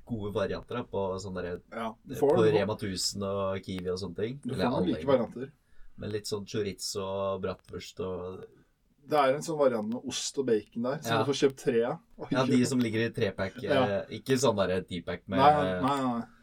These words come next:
Speaker 2: Men den trepacken der.
Speaker 1: Ja, så før så var det jo liksom, «Å, elsker wiener, eller elsker du grill?»
Speaker 2: Ja.
Speaker 1: Men nå er det jo, nei, jeg tror jeg, jeg tror jeg går for baconpølse her.
Speaker 2: Jeg,
Speaker 1: Klassikeren.
Speaker 2: jeg er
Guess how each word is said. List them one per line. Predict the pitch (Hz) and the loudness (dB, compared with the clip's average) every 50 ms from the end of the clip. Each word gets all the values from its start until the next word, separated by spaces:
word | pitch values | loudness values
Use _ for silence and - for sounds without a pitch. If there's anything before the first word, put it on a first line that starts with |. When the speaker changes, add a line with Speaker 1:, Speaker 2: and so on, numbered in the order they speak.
| _ _ - | _ _ -8
Speaker 2:
Men | 143 143 | -6 -4
den | 147 139 | -4 -2
trepacken | 123 - 131 113 110 120 110 - 117 123 | 0 0 0 0 0 -2 -6 -4 -4 -4
der. | 131 135 - _ - | -4 -4 -6 _ -6
Speaker 1:
Ja, | 110 110 - - _ _ - - | -4 -4 -4 -6 _ _ -14 -8
så | 143 - 170 165 - - - _ _ _ - | -6 -2 -2 -4 -4 -6 -16 _ _ _ -10
før | - - - - 151 147 | -10 -8 0 6 8 8
så | 175 - 180 | 8 8 8
var | 139 117 107 | 8 10 10
det | 113 117 | 8 6
jo | 117 | 4
liksom, | 113 107 127 117 | 2 0 -2 0
«Å, | 127 135 135 139 147 151 151 - | 0 2 2 2 2 0 0 -2
elsker | 147 139 123 - - - 135 | -4 -4 -4 -6 -6 -6 -4
wiener, | 123 123 113 117 117 127 135 | -4 -4 -4 -6 -6 -4 -2
eller | 139 131 131 131 127 127 131 131 127 127 127 131 123 120 127 135 143 143 - - - - | -2 -2 -2 -4 -4 -4 -6 -6 -6 -8 -8 -10 -12 -14 -14 -14 -14 -14 -14 -18 -16 -8
elsker | - 131 127 - - 139 | -8 -8 -8 -8 -8 -8
du | 131 131 131 | -6 -6 -6
grill?» | 123 120 107 - 113 120 - - - - | -4 -4 -4 -4 -6 -8 -12 -14 -12 -6
Speaker 2:
Ja. | 123 127 131 131 123 143 175 - _ _ _ _ _ - | -2 0 0 0 0 -4 -10 -16 _ _ _ _ _ -10
Speaker 1:
Men | - 120 113 | -8 -6 -2
nå | 113 113 | 0 0
er | 120 113 98 95 | 2 2 2 2
det | 92 | 0
jo, | 95 95 95 98 98 98 98 101 107 - _ _ _ _ _ _ _ _ _ - | 0 0 0 0 0 0 0 -2 -4 -8 _ _ _ _ _ _ _ _ _ -12
nei, | - - - - - | -8 -6 -6 -6 -4
jeg | - - 110 - | -4 -4 -4 -2
tror | - 113 110 | 0 2 2
jeg, | 113 113 - | 2 2 0
jeg | - 113 117 | -2 -2 -2
tror | - 107 - | -2 -4 -4
jeg | - 95 | -4 -2
går | 98 90 85 | -2 -4 -4
for | - 113 | -4 -8
baconpølse | 92 - - - _ - - - - - - | -8 -8 -10 -10 _ -14 -14 -14 -14 -16 -18
her. | - - _ _ - | -18 -18 _ _ -2
Speaker 2:
Jeg, | - 143 151 | 2 4 4
Speaker 1:
Klassikeren. | - - 175 107 - - 101 - - _ _ - | 4 4 2 0 -2 -6 -8 -8 -10 _ _ -6
Speaker 2:
jeg | 143 147 151 165 170 165 | -4 0 2 2 2 2
er | 156 160 165 | 0 -2 -4